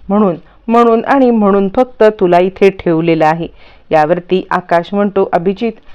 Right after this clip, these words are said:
आता तरी सुधार, तुला न ही एक संधी आहे, नाहीतर तुला सुद्धा जेलमध्ये पाठवायला मी कधीही कमी करणार नाही, कारण तू सुद्धा या सगळ्यामध्ये तितकाच दोषी आहे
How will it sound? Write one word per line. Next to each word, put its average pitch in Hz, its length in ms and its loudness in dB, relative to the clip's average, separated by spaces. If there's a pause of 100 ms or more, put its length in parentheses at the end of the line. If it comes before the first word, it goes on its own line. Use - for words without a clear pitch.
(180)
आता 196 240 -2 (100)
तरी 226 160 0
सुधार, 175 420 -4 (380)
तुला 220 200 4
न 208 80 -4
ही 220 360 2
एक 220 200 2
संधी 185 500 0
आहे, 156 240 -2 (300)
नाहीतर 170 440 0 (300)
तुला 247 220 4
सुद्धा 247 380 -2
जेलमध्ये 196 600 0
पाठवायला 175 680 0 (300)
मी 214 200 2
कधीही 202 440 0
कमी 180 340 0
करणार 160 420 0
नाही, 160 240 -8 (300)
कारण 170 240 0
तू 202 280 2
सुद्धा 185 360 -2
या 180 320 4
सगळ्यामध्ये 175 600 0 (320)
तितकाच 269 540 -2
दोषी 196 360 2
आहे 214 280 0